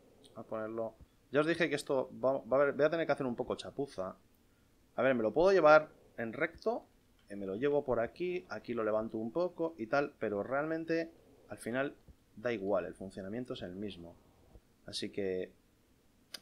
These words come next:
vamos a hacerlo así y ya está, tíos. Es, es lo más...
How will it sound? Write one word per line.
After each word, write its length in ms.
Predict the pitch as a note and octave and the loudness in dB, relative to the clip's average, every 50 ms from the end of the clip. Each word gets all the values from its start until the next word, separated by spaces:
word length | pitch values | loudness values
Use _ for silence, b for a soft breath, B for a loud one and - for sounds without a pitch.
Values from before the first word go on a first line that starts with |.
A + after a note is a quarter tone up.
| - - | -14 -8
vamos 320 | G2 A#2 B2+ D3+ D3+ D3+ | -4 -4 -4 -4 -4 -6
a 20 | C#3 | -6
hacerlo 260 | - - A2 G2 F#2 | -6 -4 -4 -4 -4
así 300 | G2 - - C3+ C#3 - - | -4 -6 -8 -10 -10 -12 -16
y 80 | - | -14
ya 100 | F2 F2+ | -12 -12
está, 340 | - - - - A#2 G2+ - | -12 -12 -10 -8 -8 -8 -8
tíos. 320 | - - - - - - _ _ _ _ _ _ _ _ _ _ _ _ _ _ _ _ - - - - - - - - G1+ - | -10 -14 -14 -14 -18 -20 _ _ _ _ _ _ _ _ _ _ _ _ _ _ _ _ -20 -20 -20 -20 -20 -20 -16 -14 -12 -12
Es, 160 | G2+ - - | -12 -12 -12
es 120 | - G#2+ A2 | -12 -10 -6
lo 120 | A#2 A2 | -4 -4
más... 580 | A2 A2 A2 G#2 G#2 - - - - - - | -2 -2 -2 -4 -4 -8 -10 -12 -12 -14 -16